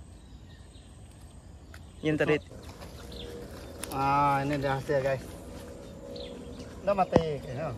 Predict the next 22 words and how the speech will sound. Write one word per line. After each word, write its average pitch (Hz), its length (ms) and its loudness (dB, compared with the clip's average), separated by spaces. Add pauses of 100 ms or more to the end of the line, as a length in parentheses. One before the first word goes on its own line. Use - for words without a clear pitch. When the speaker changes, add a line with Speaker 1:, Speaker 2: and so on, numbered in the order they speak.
(100)
Speaker 2:
baik. 127 240 -2 (500)
Speaker 1:
Uleh 165 160 8
kema-, 135 320 10
uleh 147 200 12
kemarin, 127 360 10
uleh 135 160 8
Speaker 2:
Kelai - 0 -
ke 139 80 12
Speaker 1:
malam 131 300 12
Speaker 2:
bawah. 139 180 12
Speaker 1:
ke. 147 120 8 (600)
Hah? 156 220 12 (720)
Speaker 2:
Kelai 175 260 8
lah. 131 180 2 (540)
Speaker 1:
Uleh 165 220 8
malam 151 440 12
Speaker 2:
Kelai 160 240 10
Speaker 1:
ke. 156 60 8
Speaker 2:
ke - 80 4
bawah, 175 240 10
Don. 185 180 8 (360)
Speaker 1:
Bak 170 180 12